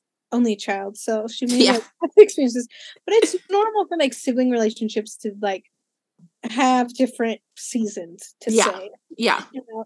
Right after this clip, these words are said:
Speaker 1: And it's like, but you still go to Christmas together, or, like, you still go to your kids' birthday parties and stuff.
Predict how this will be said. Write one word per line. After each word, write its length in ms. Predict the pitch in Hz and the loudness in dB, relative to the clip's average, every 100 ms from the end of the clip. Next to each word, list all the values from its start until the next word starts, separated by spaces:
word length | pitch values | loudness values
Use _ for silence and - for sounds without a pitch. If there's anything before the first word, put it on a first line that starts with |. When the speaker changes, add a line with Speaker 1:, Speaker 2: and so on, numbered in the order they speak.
| 240 | -2
Speaker 1:
And 140 | 254 | 0
it's 140 | 240 262 | 2 2
like, 240 | 233 226 - - _ _ - | 2 0 -10 -20 _ _ 2
but 140 | 277 302 | 6 6
you 120 | 311 | 4
still 240 | - 359 | 4 4
go 100 | 277 | 6
to 80 | 269 | 2
Christmas 400 | 269 311 240 208 | 2 0 0 -2
together, 480 | 247 220 214 202 202 | -2 0 2 0 0
or, 80 | 233 | 0
like, 300 | 233 220 226 | 2 0 0
you 160 | 240 | -4
still 520 | 240 - 269 269 262 247 | -4 -2 2 4 2 2
go 140 | 240 | 4
to 80 | 240 | 4
your 140 | 226 | 4
kids' 280 | 226 240 220 | 2 0 0
birthday 300 | - 214 208 | -4 -2 -2
parties 340 | 202 208 196 | -2 -4 -4
and 120 | 196 202 | -8 -8
stuff. 180 | 196 | -8